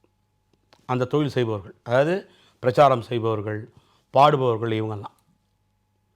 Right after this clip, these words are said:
ஏன்னா தியானம் பண்ணும்போது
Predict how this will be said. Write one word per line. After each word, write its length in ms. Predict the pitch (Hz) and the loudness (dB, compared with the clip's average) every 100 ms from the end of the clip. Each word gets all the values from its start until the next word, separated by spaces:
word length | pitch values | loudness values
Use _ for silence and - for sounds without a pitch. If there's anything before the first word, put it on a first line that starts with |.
| _ _ _ _ _ _ _ | _ _ _ _ _ _ _
ஏன்னா 360 | 156 196 208 - _ _ _ - | -8 -6 -8 -12 _ _ _ -10
தியானம் 440 | 123 156 175 147 139 | -2 -2 -2 -6 -6
பண்ணும்போது 520 | 143 143 165 214 | -6 -6 -8 -10